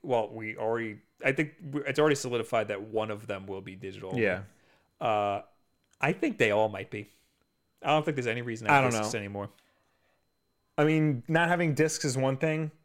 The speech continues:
Speaker 2: Like, just having download-only consoles is one thing. It's the cloud idea that's,
Speaker 1: Yeah.
Speaker 2: like, I'm struggling with because this country, like, we're fine up here,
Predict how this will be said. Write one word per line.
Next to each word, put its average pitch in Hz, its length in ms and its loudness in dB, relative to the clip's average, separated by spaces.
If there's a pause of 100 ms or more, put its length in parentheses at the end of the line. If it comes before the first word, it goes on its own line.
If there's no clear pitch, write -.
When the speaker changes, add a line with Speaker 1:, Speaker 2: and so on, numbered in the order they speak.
(100)
Speaker 2:
Like, 127 140 -2 (440)
just 135 220 -6
having 127 260 2
download-only 120 580 0
consoles 127 380 -6
is 113 80 -6
one 110 180 -6
thing. 131 280 -2 (760)
It's 165 220 4
the 156 100 4
cloud 131 580 2
idea 117 440 0
that's, 110 140 4
Speaker 1:
Yeah. 92 80 2
Speaker 2:
like, 113 140 2
I'm 117 140 -4
struggling 110 420 -2
with 101 240 -6
because 110 400 -4 (580)
this 143 340 4
country, 135 580 0 (480)
like, 139 240 2 (100)
we're 147 360 4
fine 175 680 -2 (400)
up 160 160 0
here, 185 380 0